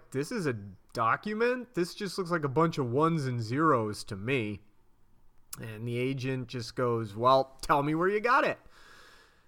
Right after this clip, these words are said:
And Mulder's like, "No, look, I don't answer to you. You're not, you're not, you know, my boss. I don't care that you're the N S A.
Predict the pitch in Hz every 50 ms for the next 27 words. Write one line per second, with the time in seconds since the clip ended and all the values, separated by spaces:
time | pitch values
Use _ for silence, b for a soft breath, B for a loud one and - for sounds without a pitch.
0 | b _ - 127 127 131 135 135 139 139 139 139 135 131 127 117 131 127 123 120
1 | 120 - - - 285 262 143 117 120 - 170 196 190 147 120 - - - - -
2 | - - - 269 302 277 196 160 147 139 135 120 - - 123 117 117 113 113 117
3 | 117 117 117 117 117 117 123 143 156 160 175 175 180 185 180 - - - - _
4 | - - _ - - _ - - - _ _ _ _ _ _ _ _ _ _ -
5 | 170 180 190 196 196 190 180 175 165 170 - 151 156 151 143 139 131 131 127 127
6 | 120 113 98 120 120 123 123 120 123 123 117 - - - - 135 139 151 143 -
7 | - 143 135 131 131 123 127 98 123 123 123 110 117 117 113 113 117 110 110 110
8 | - - 113 110 110 107 110 110 113 110 104